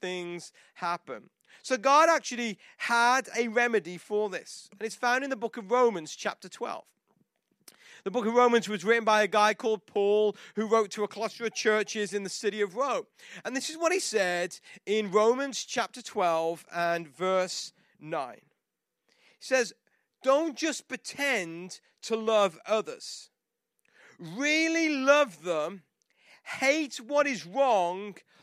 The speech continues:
Hold tightly to what is good." So he's saying, "Hate what is wrong, hold tightly to what is good." The old King James Version says this, "Cleave to what is good, abhor what is evil."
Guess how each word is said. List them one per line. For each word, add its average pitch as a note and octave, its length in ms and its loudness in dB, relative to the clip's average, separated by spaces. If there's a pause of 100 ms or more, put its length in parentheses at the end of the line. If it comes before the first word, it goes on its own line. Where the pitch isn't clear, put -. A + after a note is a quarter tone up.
(180)
Hold A#3 400 2
tightly F3 1000 -2 (320)
to A3 120 -8
what G3 480 -4
is F3 180 -10
good." - 240 -8 (800)
So A#3+ 100 -10
he's A#3+ 80 -6
saying, C4 160 0
"Hate D4+ 380 2
what D#4 180 6
is B3+ 140 -2
wrong, G3+ 520 2 (260)
hold B3 280 -2
tightly A#3+ 600 0
to A#3 120 -10
what A3+ 200 0
is G#3 140 -4
good." C4 240 2 (200)
The A3+ 100 -4
old C4+ 340 2
King C4 240 -4
James A#3 480 2
Version E3 540 -2 (800)
says F3+ 300 -4
this, - 360 -6 (520)
"Cleave C4+ 960 0
to A#3 140 -8
what A3+ 260 0
is E3+ 220 -6
good, F3 640 2 (400)
abhor G3 960 4
what F#3 280 0
is E3 160 -4
evil." F#3 380 -6